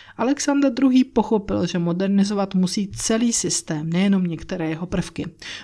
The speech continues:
Ostatně armáda byla také odrazem ruského způsobu vládnutí a také ruské společnosti. Industriální věk vyžadoval úplně jinou společnost a úplně jiné vojsko.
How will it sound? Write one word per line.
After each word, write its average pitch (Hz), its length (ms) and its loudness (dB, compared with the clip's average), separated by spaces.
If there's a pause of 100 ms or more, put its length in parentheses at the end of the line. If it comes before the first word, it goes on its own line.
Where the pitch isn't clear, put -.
Ostatně 262 380 2
armáda 233 540 2
byla 196 220 0
také 196 400 0
odrazem 175 540 0
ruského 175 360 -2
způsobu 220 440 -4
vládnutí 220 840 -2
a 220 120 0
také 196 420 -2
ruské 175 360 -2
společnosti. 190 800 -2 (260)
Industriální 254 880 0
věk 214 340 -4
vyžadoval 185 680 -2
úplně 208 440 -4
jinou 185 280 2
společnost 165 800 -6
a 190 180 -8
úplně 175 380 -2
jiné 160 240 -4
vojsko. 151 420 -4